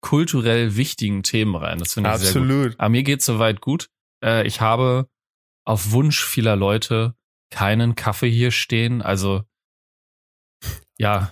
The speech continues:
Speaker 1: äh,
Speaker 2: <laughs>
Speaker 1: einmal Rest in Paradise an die Tasse Kaffee.
Speaker 2: Hm.
Speaker 1: Ähm, ich muss aber auch dazu sagen,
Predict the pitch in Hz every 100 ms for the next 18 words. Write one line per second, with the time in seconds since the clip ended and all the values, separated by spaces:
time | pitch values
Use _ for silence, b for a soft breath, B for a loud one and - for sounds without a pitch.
0 | - - 101 98 98 92 220 269 269 107
1 | 107 110 117 - - - 117 107 127 127
2 | 123 120 127 127 104 110 110 131 120 110
3 | - 113 - 127 131 - 104 104 107 101
4 | 107 135 151 - 113 113 117 - 123 -
5 | 127 117 117 127 147 170